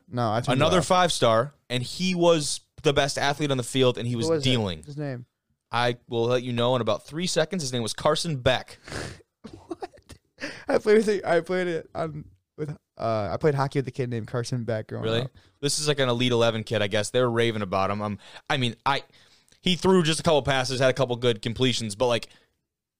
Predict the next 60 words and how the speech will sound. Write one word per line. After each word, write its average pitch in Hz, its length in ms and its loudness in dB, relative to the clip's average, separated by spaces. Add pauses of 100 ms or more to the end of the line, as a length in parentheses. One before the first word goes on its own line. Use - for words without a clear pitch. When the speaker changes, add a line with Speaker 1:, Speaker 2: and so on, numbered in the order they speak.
(460)
Speaker 2:
i-, 62 80 -10 (140)
he's 131 420 -2
a, 131 60 -2
he's 127 200 -4
a 101 40 -10
player. - 320 -12 (100)
Speaker 1:
All 101 60 -8
right, - 220 -10
Speaker 2:
I, 160 220 2
I've 165 60 0
Speaker 1:
well. 160 80 -2
Speaker 2:
never, 151 240 4
I've, 139 200 2
and 139 120 0
it's, - 240 -4
you 139 80 -2
know, 123 60 2
Speaker 1:
But, 196 120 6
Speaker 2:
heard 202 80 4
Speaker 1:
like, 143 100 0
Speaker 2:
of, - 60 -2
Speaker 1:
you 196 60 2
can't, 214 300 4
Speaker 2:
they 175 80 4
Speaker 1:
you 208 100 8
Speaker 2:
were 190 80 6
raving 165 300 4
about 98 280 0
him. 87 80 0
Speaker 1:
Alabama, 175 600 6
how 156 160 0
many 160 180 4
championships 151 460 0
have 156 80 -2
they 147 60 4
made 151 160 0
in 143 60 -4
the 147 80 -6
last 147 240 -2
ten 147 160 -2
years? 147 320 -4 (160)
Speaker 2:
Enough. 123 380 0
Speaker 1:
Like, 135 180 -4
eight? 135 280 -4 (400)
Speaker 2:
Yeah, 98 260 -8
enough. 98 400 -8
More 117 160 -2
than 107 100 -4
enough. 90 440 -12
Speaker 1:
Okay, 123 160 -6
so, - 140 -6
yeah, 120 200 -4
you 120 100 -6
can 135 140 -6
say 120 180 -4
that. 104 260 -8
Speaker 2:
How 262 100 0
about 302 240 4
Ladd 135 340 0
McConkey? 135 680 -4